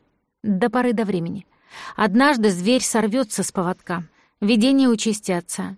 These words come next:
и Бета станет неуправляемым. Мы сможем..." Зоуи нахмурилась. "Мы сможем..." Она замолчала.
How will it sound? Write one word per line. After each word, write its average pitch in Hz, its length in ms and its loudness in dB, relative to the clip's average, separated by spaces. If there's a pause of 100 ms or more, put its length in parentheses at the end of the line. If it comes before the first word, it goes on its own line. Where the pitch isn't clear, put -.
и 226 120 0
Бета 220 380 2
станет 220 440 0
неуправляемым. 175 800 -2 (500)
Мы 240 200 4
сможем..." 247 640 2 (200)
Зоуи 196 480 2
нахмурилась. 175 720 -2 (380)
"Мы 226 200 6
сможем..." 233 680 2 (280)
Она 208 240 2
замолчала. 196 640 -2